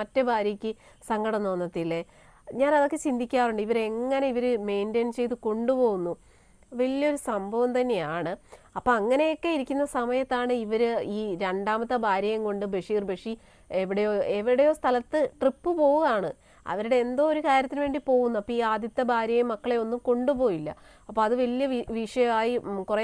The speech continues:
അധികം ആൾക്കാര് പറയുന്നു ഇവര് തമ്മിൽ പിണങ്ങി, ആം, ആ, എന്താ പറയാ, ബഷീർ ബഷി രണ്ടാമത്തെ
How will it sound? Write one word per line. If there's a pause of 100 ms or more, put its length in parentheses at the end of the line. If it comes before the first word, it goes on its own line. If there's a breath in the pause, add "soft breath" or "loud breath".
അധികം
ആൾക്കാര്
പറയുന്നു
ഇവര്
തമ്മിൽ (140)
പിണങ്ങി, (440 loud breath)
ആം, (180)
ആ, (480)
എന്താ
പറയാ,
ബഷീർ
ബഷി
രണ്ടാമത്തെ